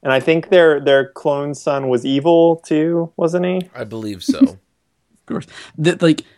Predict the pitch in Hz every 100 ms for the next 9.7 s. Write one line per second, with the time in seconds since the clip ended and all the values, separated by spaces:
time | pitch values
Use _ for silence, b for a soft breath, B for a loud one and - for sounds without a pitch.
0 | b _ - 156 160 190 196 202 190 175
1 | 156 165 151 135 147 - 139 135 139 -
2 | 143 135 123 131 123 - 139 135 131 127
3 | - 131 131 - 139 - 151 127 123 -
4 | _ _ 320 302 _ _ _ - 143 131
5 | - _ _ _ 143 143 139 143 139 -
6 | _ _ _ - - 165 147 156 151 139
7 | 143 139 135 131 135 135 127 120 120 131
8 | 127 120 127 - - 131 139 - - -
9 | 131 - 123 113 - - -